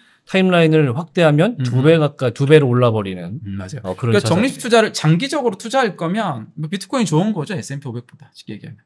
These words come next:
Speaker 2: 어, 금보다는.
Speaker 1: 근데 최근의 추이는 또 그렇지가 않다 보니까
Speaker 2: 네, 네.
Speaker 1: 사람들이 비트코인에 대해서 혹은 코인에 대해서
Speaker 2: 음.
Speaker 1: 크립토 자체에 대해서 약간 학을 띄고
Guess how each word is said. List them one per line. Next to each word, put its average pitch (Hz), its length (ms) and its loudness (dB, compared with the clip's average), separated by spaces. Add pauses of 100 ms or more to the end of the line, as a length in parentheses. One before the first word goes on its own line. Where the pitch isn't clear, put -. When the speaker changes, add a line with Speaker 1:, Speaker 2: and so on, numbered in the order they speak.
Speaker 2:
어, 101 140 -18
금보다는. 135 420 -4 (380)
Speaker 1:
근데 123 100 -4
최근의 254 420 2
추이는 190 380 0
또 180 140 -4
그렇지가 147 400 -2
않다 117 220 -2
보니까 90 560 -6
Speaker 2:
네, - 100 -12
네. 98 140 -18 (160)
Speaker 1:
사람들이 147 420 -2
비트코인에 135 720 0
대해서 117 420 -2
혹은 156 300 -4
코인에 175 360 0
대해서 95 420 -6
Speaker 2:
음. 101 100 -12 (320)
Speaker 1:
크립토 165 340 0
자체에 147 460 0
대해서 120 340 0
약간 104 380 -6 (260)
학을 247 520 -4
띄고 147 720 0